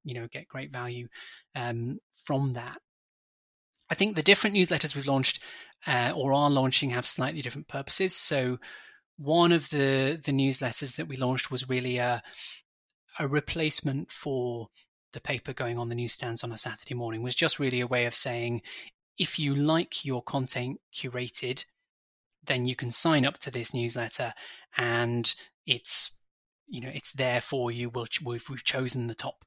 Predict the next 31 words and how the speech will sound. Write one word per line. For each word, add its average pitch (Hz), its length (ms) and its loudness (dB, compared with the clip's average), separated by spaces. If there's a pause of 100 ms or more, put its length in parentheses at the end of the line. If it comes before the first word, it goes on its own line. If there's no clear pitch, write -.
(140)
ten 120 300 -6
stories 117 540 -4
that - 160 -12
we - 40 -20
think - 340 -10
you 123 100 -8
should - 220 0
be 120 100 -8
reading 123 320 -6
today," 117 420 -4 (400)
uh, 113 300 -4
with 120 140 -6
a - 20 -6
little 117 300 -10
introduction 123 560 -2
from, 120 380 -4
from 123 220 -8
myself. 120 500 2
But 147 100 -2
it's 151 160 -2
really 143 180 2
about 131 280 2
saying, 120 320 2 (220)
"Here's 180 220 6
a 139 40 2
broad 156 340 6
mix - 300 4
of 117 120 -4
the 120 80 -8
things 117 360 -2
that, 135 140 0